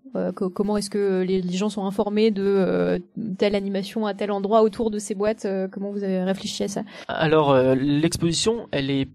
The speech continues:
Speaker 2: elle se dispose au pied d'un immeuble qui s'appelle le Futur Composé, qui est construit par un groupe immobilier qui s'appelle le groupe Boule et qui,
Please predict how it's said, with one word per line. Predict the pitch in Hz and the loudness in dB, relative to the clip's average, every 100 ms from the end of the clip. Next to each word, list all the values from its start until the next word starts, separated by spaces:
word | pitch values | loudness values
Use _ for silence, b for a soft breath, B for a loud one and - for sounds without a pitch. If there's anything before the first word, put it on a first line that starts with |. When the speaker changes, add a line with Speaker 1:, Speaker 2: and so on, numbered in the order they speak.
| _ - | _ -6
Speaker 2:
elle | 143 135 | -4 -4
se | 151 | -4
dispose | 147 - - 208 170 151 | -2 0 4 4 4 2
au | 165 | 0
pied | 156 196 | 2 2
d'un | 160 | 2
immeuble | 147 151 185 147 131 | 0 0 2 2 -2
qui | - | -4
s'appelle | 143 151 | 0 0
le | 143 | 0
Futur | 131 - 202 | -2 -2 -4
Composé, | 196 160 147 143 156 B B B B | -2 0 0 0 -6 B B B B
qui | - | -4
est | 151 | -2
construit | 151 147 - 190 | -2 -4 -2 -2
par | - 165 156 | 2 4 4
un | 143 131 131 | 0 0 -4
groupe | 135 170 - | -4 -4 -2
immobilier | 160 147 151 160 160 | 0 0 0 0 0
qui | - | -4
s'appelle | 143 135 | -2 -2
le | 131 | -2
groupe | 135 143 | -4 -4
Boule | 147 226 175 139 B B B B B | 2 2 0 -6 B B B B B
et | - 160 | -2 -2
qui, | 151 - 190 208 | -2 -4 0 2